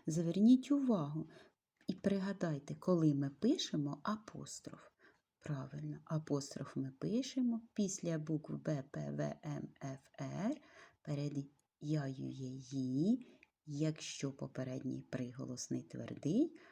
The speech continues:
а далі ми чуємо два звуки. Добре, отже, в цих словах однакова орфограма. Це написання апострофа.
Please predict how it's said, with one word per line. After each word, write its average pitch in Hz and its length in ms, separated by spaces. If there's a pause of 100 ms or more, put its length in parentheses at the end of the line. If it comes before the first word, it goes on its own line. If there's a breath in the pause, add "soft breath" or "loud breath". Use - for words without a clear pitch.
(140 loud breath)
а 143 140
далі 220 400
ми 135 160
чуємо 277 520
два 165 420 (200)
звуки. - 520 (760 loud breath)
Добре, 180 540
отже, 160 520 (280)
в - 120
цих - 460
словах - 680 (300 soft breath)
однакова 220 840
орфограма. 147 880 (120)
Це 139 300 (560)
написання 302 880 (220)
апострофа. - 920